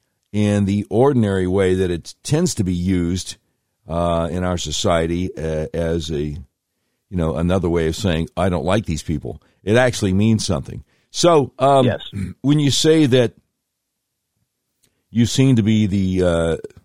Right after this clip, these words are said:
Speaker 1: the person that is,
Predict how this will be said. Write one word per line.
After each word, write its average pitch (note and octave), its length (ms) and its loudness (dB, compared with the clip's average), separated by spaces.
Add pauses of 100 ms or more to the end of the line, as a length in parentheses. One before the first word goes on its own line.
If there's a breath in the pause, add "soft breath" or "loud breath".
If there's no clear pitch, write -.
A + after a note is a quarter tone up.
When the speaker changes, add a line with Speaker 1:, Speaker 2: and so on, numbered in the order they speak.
(800)
Speaker 1:
the F#2 160 -4
person G#2 640 2 (140)
that F2 380 0
is, E2+ 720 -2